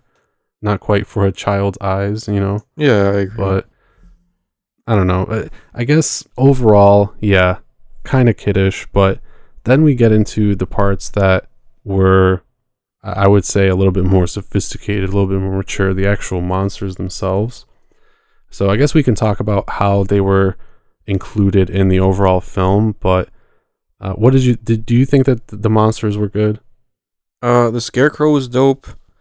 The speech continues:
Speaker 2: The fat bitch was scary. Uh, <laughs> and,
Speaker 1: Yeah.
Speaker 2: uh, the big toe one was okay.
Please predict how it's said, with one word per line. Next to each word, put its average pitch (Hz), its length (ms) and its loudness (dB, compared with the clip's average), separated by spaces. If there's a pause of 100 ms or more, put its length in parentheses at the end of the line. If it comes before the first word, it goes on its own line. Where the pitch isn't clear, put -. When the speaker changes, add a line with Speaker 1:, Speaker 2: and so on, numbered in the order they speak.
(340)
Speaker 2:
The 117 80 -8
fat 127 240 2
bitch 123 240 0
was 107 100 -6
scary. 120 540 2
Uh, 110 180 4 (640)
<laughs> - 400 -20
and, 120 220 -2
Speaker 1:
Yeah. 117 60 6
Speaker 2:
uh, 117 260 4 (1300)
the 110 140 -6
big 107 260 0
toe 123 200 0
one 127 560 -2
was 104 520 -4 (260)
okay. 107 600 -2